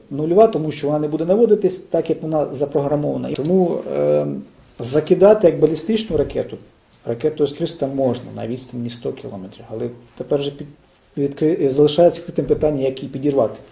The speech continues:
в... в потрібній точці. І, ну, і підривається вона там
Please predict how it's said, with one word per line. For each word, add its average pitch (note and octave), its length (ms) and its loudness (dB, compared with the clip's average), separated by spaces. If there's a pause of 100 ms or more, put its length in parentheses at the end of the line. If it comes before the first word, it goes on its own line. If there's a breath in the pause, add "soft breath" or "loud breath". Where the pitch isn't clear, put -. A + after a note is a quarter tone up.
в... A2+ 160 -6
в A2 60 -10
потрібній B2+ 480 -6
точці. - 500 -8
І, A3+ 100 -4
ну, B3+ 80 2
і G#3 40 2
підривається G3 540 6
вона D#3 140 -2
там C#3+ 220 -4